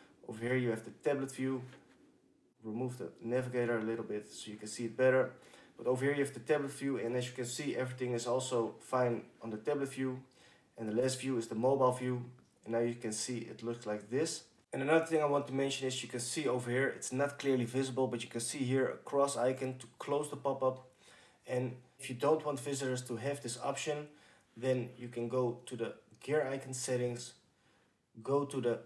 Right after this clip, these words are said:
close button option and you can make sure that it's not selected. And now there is not a cross available to close the pop-up, but over here you can see that it's now set to animation duration, and that means that the pop-up will close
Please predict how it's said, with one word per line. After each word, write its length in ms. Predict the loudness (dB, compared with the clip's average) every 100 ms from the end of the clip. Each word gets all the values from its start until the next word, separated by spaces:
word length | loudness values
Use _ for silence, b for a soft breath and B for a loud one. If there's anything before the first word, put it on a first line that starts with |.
| -16 _
close 320 | -2 2 2
button 340 | 2 2 4 2
option 500 | 0 -4 -2 -4 -4 -12 _
and 180 | -2 -2
you 60 | -4
can 280 | -6 -6 -8 -4
make 200 | -2 -2
sure 280 | 0 0
that 160 | 0 -4
it's 260 | -6 -10 -12 -6
not 240 | -4 -2
selected. 500 | -2 2 0 0 -10 -8
And 140 | -2
now 160 | 2 2
there 160 | 2
is 200 | -2 -2
not 220 | -2 0 0
a 40 |
cross 340 | 2 2 2
available 400 | 0 0 0 0
to 80 | -4
close 260 | -2 0 0
the 60 | 0
pop-up, 460 | 0 2 2 -4 B B B B _
but 280 | 2 2 2 -8 b b b b
over 220 | -6 -2
here 160 | 2 2
you 100 | 2
can 160 | -2 -4
see 320 | -4 -2 0
that 220 | 2 0 -6 _ _
it's 180 | -12 -4
now 140 | -2
set 220 | -2 -2 -6
to 160 | -6
animation 560 | -4 0 0 0 -2 -4
duration, 680 | -2 2 2 0 -4 -6 -8 B B -12
and 120 | -4
that 160 | -2 -2
means 180 | -4
that 120 | -4 -6
the 60 |
pop-up 460 | 0 2 2 -2 -2
will 100 | -6
close 540 | -4 0 2 2 -2